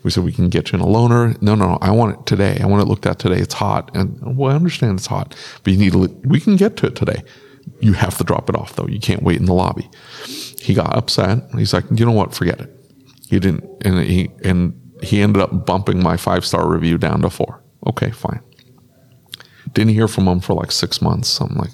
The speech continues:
uh, the other day he sets an appointment, shows up. He goes, "Yeah, I've been going to this other shop, but I really don't like them. Uh, I prefer to just come here, and I, I understand I have to wait.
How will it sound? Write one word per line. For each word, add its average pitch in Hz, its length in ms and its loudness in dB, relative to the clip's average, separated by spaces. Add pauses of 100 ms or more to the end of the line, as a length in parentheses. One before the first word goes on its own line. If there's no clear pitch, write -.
uh, - 100 -6 (320)
the 90 100 2
other 90 140 2
day 87 160 0
he 95 80 0
sets 90 240 -4
an 92 80 -2
appointment, 104 480 -2
shows - 240 0
up. - 240 -4 (480)
He - 60 -20
goes, - 160 0
"Yeah, 98 180 2
I've 98 80 2
been 98 140 2
going 98 180 4
to 90 80 4
this - 100 0
other 85 200 2
shop, - 360 -2
but 80 80 0
I 87 40 2
really 90 240 2
don't - 200 0
like - 220 -6
them. 85 340 -4 (220)
Uh, 90 240 0
I 95 80 0
prefer - 320 -2
to 78 80 -6
just - 220 -2
come - 160 0
here, - 220 2
and - 340 -2
I, - 180 -2 (220)
I 101 100 0
understand 90 360 0
I 80 40 0
have - 160 -6
to 85 80 0
wait. 82 260 -2